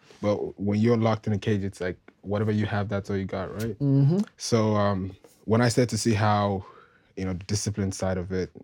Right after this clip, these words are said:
Speaker 1: you know, started to build character, you know, it started to, uh,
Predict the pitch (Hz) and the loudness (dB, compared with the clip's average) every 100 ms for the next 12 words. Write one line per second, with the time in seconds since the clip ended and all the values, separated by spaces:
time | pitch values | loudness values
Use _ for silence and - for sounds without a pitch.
0 | - 82 82 87 - _ _ - - 98 | -14 -10 -8 -10 -10 _ _ -10 -2 -2
1 | 98 85 90 - 98 90 - 85 - _ | -2 -4 -6 -4 -4 -4 -6 -8 -10 _
2 | _ _ _ _ _ - - 92 90 90 | _ _ _ _ _ -14 -6 -4 -2 -4
3 | - 98 95 - 92 92 90 87 | -4 -2 -2 -4 -4 -4 -4 -6